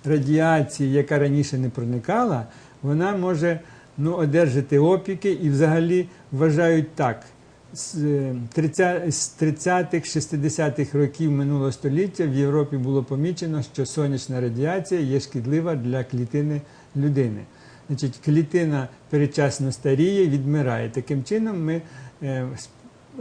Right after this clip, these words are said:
приймаючи сонячні ванни, ніби вкорочуємо собі віка. Але, м, залишилась мода, люди хочуть бути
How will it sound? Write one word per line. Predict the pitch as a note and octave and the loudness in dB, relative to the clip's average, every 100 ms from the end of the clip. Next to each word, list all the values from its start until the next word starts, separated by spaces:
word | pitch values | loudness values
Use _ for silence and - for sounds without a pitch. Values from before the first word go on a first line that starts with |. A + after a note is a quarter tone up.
| E3 | -6
приймаючи | D3+ D#3 D#3+ D3+ C#3+ D3 | 0 0 2 0 0 -2
сонячні | - D3 C#3 C3+ C#3 | 0 0 0 -2 -2
ванни, | D3 G3+ A#3 A3+ | -2 0 0 0
ніби | F#3 E3+ E3 | 0 0 -2
вкорочуємо | D3+ D#3+ F#3 F3+ E3+ | 0 2 2 0 -4
собі | C3+ C3 C#3+ | -2 0 2
віка. | D3 C#3 G#2+ F#2+ - - - - | 0 -2 -8 -16 -20 -20 -20 -6
Але, | D3 G3 A3+ | -2 0 0
м, | A3+ F#3 D#3 F3+ E3 | -2 -2 -2 -2 0
залишилась | C#3 D#3+ D3+ D#3 C#3 A#2 | 2 4 2 2 2 2
мода, | D3 F3 F#3 F#3 | 0 0 2 2
люди | C#3+ D3+ C#3 B2+ B2 | 4 2 2 0 -2
хочуть | C3+ A#2 C3+ | -4 0 0
бути | A#2 C3 A#2+ B2 A#2 | 0 -4 -2 -2 -2